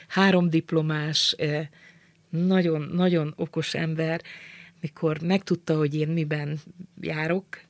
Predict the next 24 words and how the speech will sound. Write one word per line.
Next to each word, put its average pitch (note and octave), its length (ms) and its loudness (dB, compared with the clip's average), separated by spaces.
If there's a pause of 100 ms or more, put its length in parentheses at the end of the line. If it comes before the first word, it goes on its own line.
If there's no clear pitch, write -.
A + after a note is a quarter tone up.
(260)
azt - 220 -6
mondta, D3+ 240 -4
hogy C#3+ 140 -4
ő D#3+ 120 4
is D3 240 2
küld D3 200 -6
csomagot. D3 500 -10 (260)
Nagyon D#3+ 320 -2
tiszteli, D3 460 -6
amit - 260 -12
csinálok, E3 560 -6 (720)
és - 160 -6 (300)
amikor D#3 360 -6 (200)
eljöttem D3+ 680 -2
tőlük, E3+ 360 -2
megállt D#3+ 460 -2
mellettem D#3 560 -8
az D#3 180 -8
előszobában, D#3+ 720 -6
és - 180 -10
azt - 220 -10
mondja, E3 360 -8
hogy E3+ 180 -12 (580)
„Anikó E3+ 800 0